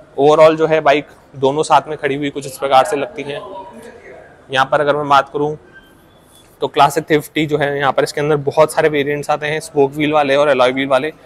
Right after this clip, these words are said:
और Meteor थ्री फिफ्टी जो है इसमें ज़्यादातर alloy wheel वाले ही variant आते हैं।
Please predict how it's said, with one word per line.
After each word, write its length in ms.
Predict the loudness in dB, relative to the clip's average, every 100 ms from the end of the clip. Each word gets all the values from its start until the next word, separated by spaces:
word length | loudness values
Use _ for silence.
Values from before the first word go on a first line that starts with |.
| -20 -14 0
और 200 | 0 0 -8 _ -8
Meteor 340 | -4 0 0 0
थ्री 80 |
फिफ्टी 200 | -2 -4
जो 120 | -2 2
है 80 |
इसमें 240 | 2 0 0
ज़्यादातर 420 | 4 4 4 2
alloy 320 | 0 4 4 4
wheel 200 | 0 0
वाले 220 | 0 0
ही 120 | -2
variant 380 | -6 -6 -6 -6
आते 200 | -6 -8
हैं। 140 | -16